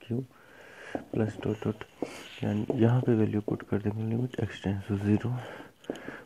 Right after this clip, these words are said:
one plus one upon factorial one x by two plus one upon factorial two x by two का whole of square, one upon factorial three x by two का whole of cube, दोनों बाद में है माइनस वन, वन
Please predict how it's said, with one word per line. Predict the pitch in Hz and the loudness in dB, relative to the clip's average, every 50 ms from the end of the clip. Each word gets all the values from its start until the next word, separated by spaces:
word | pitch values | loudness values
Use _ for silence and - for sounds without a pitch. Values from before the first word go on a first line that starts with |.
| - - | 4 6
one | 117 113 113 113 - | 6 6 6 4 2
plus | 113 110 113 113 | 0 2 2 2
one | 110 110 113 | 2 2 0
upon | 110 113 110 104 107 - - | 2 2 2 0 2 0 -2
factorial | 107 - - - 104 101 107 110 | -4 -2 -2 -2 0 0 0 0
one | 110 - - | -2 0 -2
x | 107 - - - - | -4 -6 -6 -8 -6
by | 113 110 110 - | -6 -6 -4 -2
two | 113 113 110 - | -4 -4 -4 -2
plus | - 104 101 104 107 | -4 -4 -2 0 0
one | 104 110 110 | 0 0 0
upon | 107 104 104 104 - - | 0 -2 -2 -2 -2 -6
factorial | 113 - - - - 95 - - | -10 -10 -6 -6 -6 -6 -4 -4
two | - 123 117 - - - - - - - - - 104 | -4 -4 -4 -6 -14 -16 -16 -16 -18 -8 -6 -4 -4
x | 98 - - | -4 -4 -2
by | - 107 104 - | -2 -2 -2 0
two | - 113 110 | -2 -2 0
का | - 107 98 | 0 0 2
whole | 107 107 101 101 | 2 0 2 0
of | 101 - 113 107 | 0 0 -2 -4
square, | - - - 117 117 117 110 - | -4 -6 -4 -4 -4 -4 -4 0
one | - 104 101 | 0 0 0
upon | 107 104 107 107 104 101 - - | 0 -2 -2 -4 -4 -4 -6 -8
factorial | 101 - - - 110 - - - - | -10 -10 -8 -12 -8 -8 -8 -10 -4
three | - 123 120 - - - - - - - - - - - 117 110 | -4 -4 -4 -4 -12 -14 -14 -14 -16 -16 -18 -20 -4 0 0 0
x | - - | 0 0
by | - 107 107 107 - | -2 -2 -2 0 -2
two | 104 110 - | -2 0 0
का | 110 101 101 | -2 -2 0
whole | 110 104 104 107 | -2 -2 -2 -4
of | - - - | -4 -2 0
cube, | 110 104 - - | -2 0 2 0
दोनों | - 107 113 113 117 - - - - - - - - - - - - | -2 0 -2 -4 -4 -6 -10 -18 -18 -8 -8 -8 -8 -8 -12 -2 2
बाद | 110 113 110 110 113 | 4 6 6 6 4
में | 113 113 | 4 4
है | 113 110 | 4 6
माइनस | 110 107 104 101 104 101 98 - 104 | 6 6 6 6 4 0 -2 0 0
वन, | 95 92 90 87 - - - - - - - - - - - - - - - - _ _ _ - - - - - - - - - - - - - - - - - - - - - _ - - - 117 | 2 2 0 -6 -10 -14 -16 -18 -18 -20 -16 -16 -16 -16 -16 -20 -20 -20 -20 -20 _ _ _ -12 -12 -12 -20 -20 -20 -20 -20 -16 -6 -4 -4 -4 -4 -10 -14 -18 -20 -20 -20 -20 _ -20 0 4 6
वन | 117 | 6